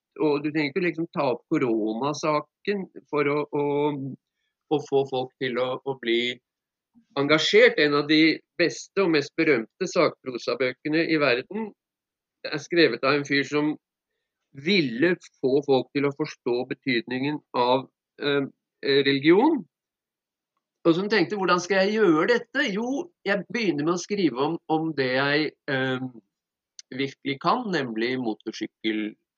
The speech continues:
eh, reparasjoner. Boka heter Zen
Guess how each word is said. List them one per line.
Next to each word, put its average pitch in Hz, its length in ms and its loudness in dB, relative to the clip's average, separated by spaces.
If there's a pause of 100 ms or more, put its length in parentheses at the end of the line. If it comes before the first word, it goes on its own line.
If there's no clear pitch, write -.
eh, 117 360 -12 (420)
reparasjoner. 101 560 -8 (800)
Boka 139 260 2
heter 147 640 2
Zen 180 480 -4